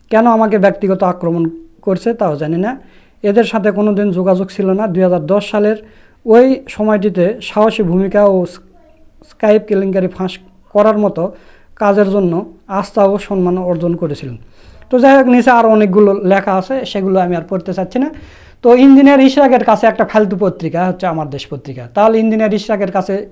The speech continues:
কোন পত্রিকা ভালো? তো প্রথম আলো, ডেইলি স্টার, এগুলো ভালো। হক কথা বলার কারণে গত পনেরো বছর ধরে এ বিএনপি জামাতের পক্ষে লেখার কারণে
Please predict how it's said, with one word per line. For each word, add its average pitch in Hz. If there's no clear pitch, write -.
কোন 220
পত্রিকা 190
ভালো? 214
তো -
প্রথম 226
আলো, 202
ডেইলি 170
স্টার, 123
এগুলো 196
ভালো। 123
হক 233
কথা 294
বলার 269
কারণে 214
গত 214
পনেরো 247
বছর 262
ধরে 214
এ 196
বিএনপি 226
জামাতের 233
পক্ষে 220
লেখার 214
কারণে 185